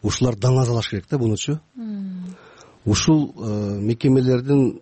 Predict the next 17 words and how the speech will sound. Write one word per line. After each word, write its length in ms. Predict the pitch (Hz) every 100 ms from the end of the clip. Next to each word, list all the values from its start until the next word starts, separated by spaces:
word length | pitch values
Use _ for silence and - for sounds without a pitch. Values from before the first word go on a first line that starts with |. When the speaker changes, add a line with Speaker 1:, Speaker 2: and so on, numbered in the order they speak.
| -
Speaker 1:
даңазалоосу 1040 | 113 117 120 117 120 113 110 - 170 202 - _ _ _
кан 400 | - - 139 147
кызматынын 720 | 110 120 135 123 120 127 131 101
даңазалоосунан 1000 | 110 120 113 117 107 - 104 123 131 - _ _ _ _ _ _ _ _ _ _ -
миллион 480 | 95 98 123 151 131
эсе 400 | 113 110 104 104 - -
мындай 420 | 110 98 92 - -
эффективдүү 500 | 107 127 - - 120
болот 200 | 101 - -
да. 160 | 151 - _ _ _ 120
Себеби 340 | - 107 104
дегенде 520 | 107 107 107 117 117 - _ _ _ _ _ -
кан 240 | 120 127
кызматы 760 | 117 117 117 110 - 113 104 - -
"келгиле, 380 | 104 120 113 110
кан 240 | - 117
бергиле" 540 | 113 110 110 107 101